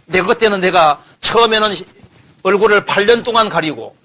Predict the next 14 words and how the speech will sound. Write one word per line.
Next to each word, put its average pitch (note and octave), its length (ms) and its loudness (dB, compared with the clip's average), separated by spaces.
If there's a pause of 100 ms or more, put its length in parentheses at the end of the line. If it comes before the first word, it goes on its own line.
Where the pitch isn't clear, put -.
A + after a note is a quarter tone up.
(360)
십 - 200 -2
몇 A#3 160 2
년 A#3+ 120 0
동안 G#3 260 -2
가리고 C#3+ 460 -6
이십 A#3 240 -2
몇 A#3+ 60 2
년 A3 100 -4
동안 F#3 300 0
가리고 C3 460 -6 (340)
예수님 A#3+ 400 2
배척하면 G#3+ 500 0
내가 E3 220 0
한 E3 440 -6